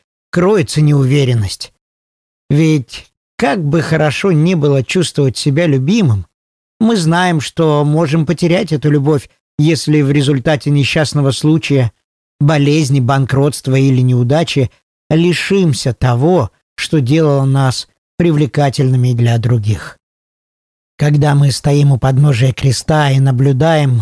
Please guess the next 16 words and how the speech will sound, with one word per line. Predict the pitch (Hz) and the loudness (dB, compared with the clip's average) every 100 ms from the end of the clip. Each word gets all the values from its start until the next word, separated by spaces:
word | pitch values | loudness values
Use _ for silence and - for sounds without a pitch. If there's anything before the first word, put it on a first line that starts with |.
| 101 | 0
любовь | 123 127 143 151 110 | 0 2 2 0 0
Бога, | 151 190 127 95 - _ _ _ _ - | 0 0 0 -2 -4 _ _ _ _ -2
мы | 190 208 | 2 2
видим, | 165 175 160 160 156 | 2 0 2 2 2
насколько | 156 - 175 170 - 165 | 0 -2 -2 -2 0 0
невероятна | 160 139 139 127 120 151 - 143 127 - _ _ _ 180 | 2 2 2 2 2 0 0 0 0 -4 _ _ _ -2
и | |
безусловна | 151 151 139 135 - 139 147 127 135 | 0 2 0 -2 0 2 2 2 2
Его | 117 113 131 | 2 2 2
любовь. | 120 110 139 92 - _ _ _ _ _ _ _ _ _ - | 2 2 0 -2 -10 _ _ _ _ _ _ _ _ _ -2
Ты | 196 | 0
можешь | 214 190 175 - | 2 0 -2 -4
потерять | 165 175 180 170 | -2 0 0 -2
свое | - 170 180 | -2 0 0
здоровье, | 139 151 160 165 139 143 | 0 0 0 0 0 -2
состояние, | - 151 - 165 156 156 135 113 | -2 -6 -2 0 2 2 2 0